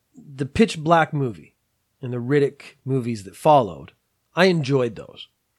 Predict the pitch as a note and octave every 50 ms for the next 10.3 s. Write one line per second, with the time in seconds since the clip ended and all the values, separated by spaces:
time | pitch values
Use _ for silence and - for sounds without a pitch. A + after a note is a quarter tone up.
0 | _ - - C3+ C#3+ D#3 D3 C#3 C3+ C3+ C#3 B2+ - - C#3+ C3 B2+ - - -
1 | C3+ B2 A#2+ A#2+ B2 B2 B2 A#2+ - B2+ B2+ A#2+ A2+ A2+ A2 G#2+ G#2+ - B2+ B2
2 | A#2+ A2+ A2+ A#2 A2+ A2+ A2 G2+ B2 A2 G#2+ G#2+ G#2 - B2 A#2 A2+ A#2 A2+ A2+
3 | G#2+ - _ _ _ _ _ _ _ _ _ _ - - A#2+ A#2 - - A2+ A2
4 | G#2+ G2+ F2+ G2+ G#2 - - C3 B2+ B2 B2 A#2+ A#2 A2+ A#2 A2+ A2 G2+ - A2+
5 | G#2+ - A#2 A2+ A2+ A2+ G#2+ G#2 - A#2+ A2 G#2 F2+ - C3 B2+ A#2+ B2 B2 B2+
6 | A#2+ - - B2 A#2+ A#2 A2+ A2 A2 G#2+ - - D3 D#3 F3 G#3 G3+ - _ _
7 | _ _ _ _ _ _ _ _ _ - B2 A#2+ A2 - - - B2 A#2 A2 F#2+
8 | - _ - - A#2+ B2 A#2+ A#2+ G#2 G#2+ G#2+ A#2 A#2+ A2 - - B2+ B2+ C#3 C#3+
9 | C#3 A#2 F#2+ G#2 A#2+ - C3+ B2 A#2 A2 G#2 G#2 - - D#3 C#3+ - D3 - E3
10 | D#3+ E3 E3 E3+ E3